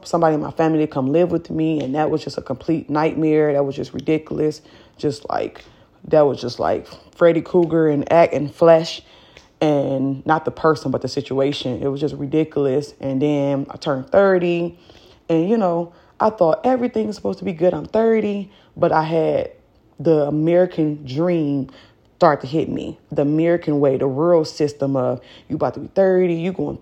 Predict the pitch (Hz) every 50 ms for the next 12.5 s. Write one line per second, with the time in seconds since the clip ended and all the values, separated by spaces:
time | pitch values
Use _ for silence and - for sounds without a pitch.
0 | - - 165 170 151 - - - 143 143 - 135 123 - - - 175 190 190 190
1 | 190 180 175 165 165 165 170 170 - - - - - _ _ _ - 170 - -
2 | 139 135 - 139 120 117 - 131 120 - - - 170 180 185 180 175 175 170 170
3 | 165 165 165 160 156 165 165 - _ - 196 196 165 143 135 131 123 127 - -
4 | - - 147 170 196 190 190 190 185 180 180 180 180 175 175 170 170 170 - -
5 | - - - _ - 220 233 208 208 - - - - - 160 175 190 190 180 175
6 | 175 165 - - 180 180 175 165 - - 175 165 156 147 143 147 147 147 139 139
7 | 127 117 98 - - - 135 160 196 208 175 147 120 - - - - - - -
8 | - _ - - 170 156 - - - 156 175 175 165 160 - 156 - - 160 156
9 | 151 147 151 - 156 151 139 147 139 - - - 170 160 151 143 135 - 127 135
10 | - - - 170 196 208 190 151 135 131 127 123 - - - - - _ _ _
11 | _ _ _ _ - 160 196 233 247 196 151 147 139 - - 240 277 190 - -
12 | - - - - - - - - - -